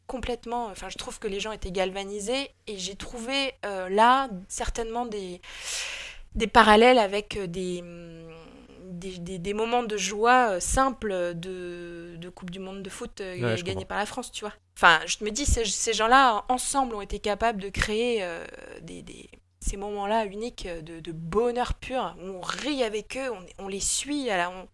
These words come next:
Speaker 1: oh, ils nous embarquent avec eux, tu vois. Et là, j'ai, j'ai toujours été hyper admirative.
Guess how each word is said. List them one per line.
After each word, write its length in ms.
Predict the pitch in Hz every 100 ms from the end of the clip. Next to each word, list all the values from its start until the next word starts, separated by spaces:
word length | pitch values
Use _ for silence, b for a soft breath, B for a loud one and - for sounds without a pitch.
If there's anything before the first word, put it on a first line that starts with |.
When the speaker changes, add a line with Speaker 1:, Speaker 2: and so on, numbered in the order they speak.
| B
Speaker 1:
oh, 120 | 330 262 B _ _
ils 100 | 254
nous 160 | 202 196
embarquent 400 | 196 247 - 254
avec 300 | 214 214 -
eux, 80 |
tu 120 | - 220
vois. 140 | 240
Et 80 | 208
là, 180 | 226 254
j'ai, 160 | 208 -
j'ai 120 | - 208
toujours 220 | - 247
été 180 | 220 -
hyper 280 | 233 214 202
admirative. 560 | 185 185 175 170 -